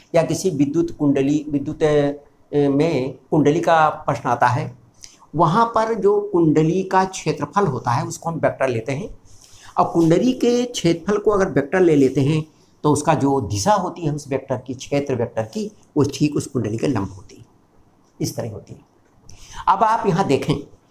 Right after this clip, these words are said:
ये कुंडली का लंब इस दिशा में है और बल रेखाएं इस दिशा में है, तो दोनों के बीच नब्बे अंश का कोण है,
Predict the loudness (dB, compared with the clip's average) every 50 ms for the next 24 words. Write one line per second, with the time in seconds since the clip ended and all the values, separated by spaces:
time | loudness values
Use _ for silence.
0 | _ _ -2 0 0 2 2 2 2 2 0 0 2 2 2 4 4 4 2 2
1 | 0 -2 -4 -4 -4 -4 -4 -4 -4 -4 -6 -8 -12 _ _ _ _ _ -8 -2
2 | 0 0 0 2 0 -2 -2 -2 0 0 0 0 -2 -4 -4 -6 -6 -6 -4 -4
3 | -2 -4 -4 -6 -12 _ _ _ _ -4 0 2 2 2 2 0 -2 -4 -6 -6
4 | -8 -10 -12 _ _ _ _ -6 -6 -4 -4 -4 -6 -6 -6 -6 -8 -10 -12 -14
5 | -18 -18 -20 -20 -20 -20